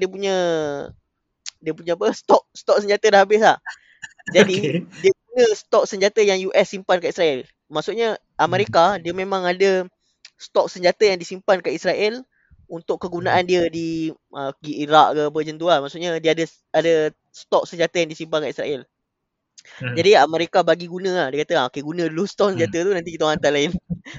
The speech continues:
Speaker 1: Ah, macam tu lah.
Speaker 2: <laughs> Betul lah. Itu seperti mana aku cakap tadi. Memang betul. Ah, Israel menjap-, jadi pihak pertama yang mencuba senjata, apa, dapat macam Iron Dome kan. Iron Dome kan dia the only, dia,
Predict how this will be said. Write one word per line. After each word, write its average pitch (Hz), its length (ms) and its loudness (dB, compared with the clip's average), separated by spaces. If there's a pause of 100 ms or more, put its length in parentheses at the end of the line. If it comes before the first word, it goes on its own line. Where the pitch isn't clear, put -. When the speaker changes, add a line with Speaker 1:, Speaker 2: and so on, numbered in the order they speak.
(160)
Speaker 1:
Ah, 113 80 -8
macam 135 160 -8
tu 151 140 -4
lah. 139 240 2
Speaker 2:
<laughs> - 1700 -12
Betul 226 180 8
lah. 180 240 4
Itu 247 240 2
seperti 240 160 4
mana 233 220 8
aku 233 100 2
cakap 233 240 4
tadi. 190 240 4
Memang 214 320 4
betul. 202 460 4
Ah, 180 260 8
Israel 196 400 2
menjap-, 185 320 0 (140)
jadi 185 400 4
pihak 185 260 4
pertama 190 240 2
yang 175 160 4
mencuba 175 540 4
senjata, 156 720 2
apa, - 140 -8 (180)
dapat 156 400 0
macam 160 260 0
Iron 165 220 2
Dome 160 180 6
kan. 214 140 2
Iron 165 180 0
Dome 190 160 -2
kan 214 220 2
dia 180 260 2
the 170 140 -2
only, 170 420 -2
dia, 175 140 -12